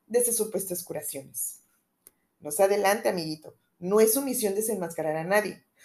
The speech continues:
Usted vaya y vea y cuente lo que vea, que para eso le pagamos. Cuente cómo de la nada se hizo un pueblo, cómo hay más de diez mil almas en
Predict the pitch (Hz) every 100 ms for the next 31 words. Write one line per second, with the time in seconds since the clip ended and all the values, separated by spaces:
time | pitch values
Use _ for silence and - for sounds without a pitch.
0 | - - 339 440 440 339 339 320 202 208
1 | 269 214 254 269 311 254 247 185 156 156
2 | 175 175 175 180 220 - - - - -
3 | - _ _ _ 302 330 392 392 339 339
4 | 320 233 208 247 320 480 - 214 190 202
5 | 190 185 175 147 139 _ _ _ - 311
6 | 311 294 294 277 269 277 269 233 208 208
7 | 233 220 214 202 214 196